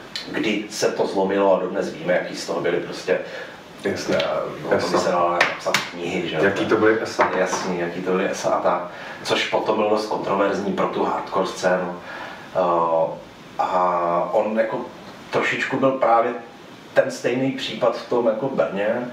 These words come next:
Speaker 1: kdy ano, udělal tam pár nějakých prvních mejdanů, pozval právě kluky z Chaos, díky čemuž jsme se s nima seznámili. Doteď si pamatuju, že třeba taky s Old School D J em, s Shy Onem jsme skončili s Defem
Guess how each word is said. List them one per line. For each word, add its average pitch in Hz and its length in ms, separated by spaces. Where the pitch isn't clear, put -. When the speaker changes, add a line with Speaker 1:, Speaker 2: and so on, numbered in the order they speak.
Speaker 1:
kdy 101 460
ano, 101 300
udělal 98 380
tam 107 160
pár 104 180
nějakých 104 300
prvních 113 360
mejdanů, 113 600
pozval 98 320
právě 95 240
kluky 95 220
z - 60
Chaos, - 320
díky 98 260
čemuž 104 380
jsme 95 140
se - 120
s - 100
nima 101 140
seznámili. 98 640
Doteď - 260
si 101 80
pamatuju, 87 480
že 92 100
třeba 92 380
taky 90 160
s - 140
Old 92 160
School 95 220
D 87 80
J 87 200
em, 95 120
s - 60
Shy 92 260
Onem 90 360
jsme - 160
skončili 90 640
s - 260
Defem 98 380